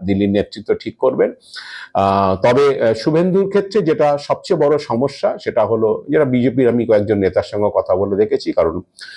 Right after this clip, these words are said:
বিজেপিতে যেটা হয় যে যদি কেউ অন্য দল থেকে আসে, সেই লোককে সাধারণত পার্টির কোনো চিফে, চিফ হিসাবে বসানো হয় না। দেখা গেছে অন্য দল থেকে আসা, উম, আহ, ব্যক্তিকে, আহ, বিধায়ক করা হয়েছে, রাজ্যের মন্ত্রী করা হয়েছে, মুখ্যমন্ত্রী করা হয়েছে,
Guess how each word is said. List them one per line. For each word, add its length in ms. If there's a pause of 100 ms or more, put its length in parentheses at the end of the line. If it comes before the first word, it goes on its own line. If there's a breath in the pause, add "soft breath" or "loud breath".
(300 loud breath)
বিজেপিতে 440
যেটা 280
হয় 280
যে 460
যদি 220
কেউ 220 (140)
অন্য 300
দল 240
থেকে 300
আসে, 360 (460 loud breath)
সেই 320
লোককে 360
সাধারণত 480
পার্টির 440
কোনো 200
চিফে, 520
চিফ 220
হিসাবে 340
বসানো 400
হয় 200
না। 260
দেখা 280
গেছে 220
অন্য 240
দল 200
থেকে 220
আসা, 420
উম, 220
আহ, 140
ব্যক্তিকে, 580 (500 loud breath)
আহ, 240
বিধায়ক 340
করা 240
হয়েছে, 340 (320)
রাজ্যের 360
মন্ত্রী 340
করা 260
হয়েছে, 400
মুখ্যমন্ত্রী 600
করা 260
হয়েছে, 460